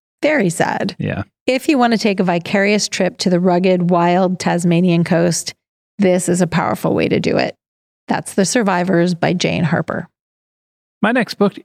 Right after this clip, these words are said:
Speaker 2: is Ten Rogues, The Unlikely Story of Convicts, Schemers, a Stolen Brig, and an Escape from Van Diemen's Land to Chile by Peter Gross.
Speaker 1: I love that title so much.
Speaker 2: <laughs>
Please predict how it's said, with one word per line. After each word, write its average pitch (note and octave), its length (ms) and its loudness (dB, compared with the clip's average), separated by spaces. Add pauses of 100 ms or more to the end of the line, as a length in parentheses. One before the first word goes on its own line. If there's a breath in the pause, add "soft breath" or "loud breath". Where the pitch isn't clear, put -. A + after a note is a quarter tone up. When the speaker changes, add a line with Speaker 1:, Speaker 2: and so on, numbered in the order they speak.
Speaker 2:
is A2 460 -2 (160)
Ten A#3+ 320 -2
Rogues, C3 640 -2 (100)
The A#2+ 160 0
Unlikely B2 500 0
Story C#3 500 -2
of - 180 -4
Convicts, C#3+ 540 -2
Schemers, D3 720 -2 (140)
a - 80 -14
Stolen C3+ 560 0
Brig, A#2+ 460 0 (500 soft breath)
and G2+ 120 0
an G2 80 0
Escape - 520 -6
from F#2+ 220 -4
Van C3+ 320 -2
Diemen's B2 460 0
Land A#2 300 0
to A2 80 -6
Chile G2+ 600 -4 (260)
by G2 120 -2
Peter G#2 320 -2
Gross. F#2 480 -4 (240)
Speaker 1:
I A#3 120 2
love A3 300 2
that A3 160 2
title E3+ 340 -2
so E3+ 340 0
much. E3+ 460 0
Speaker 2:
<laughs> - 840 -6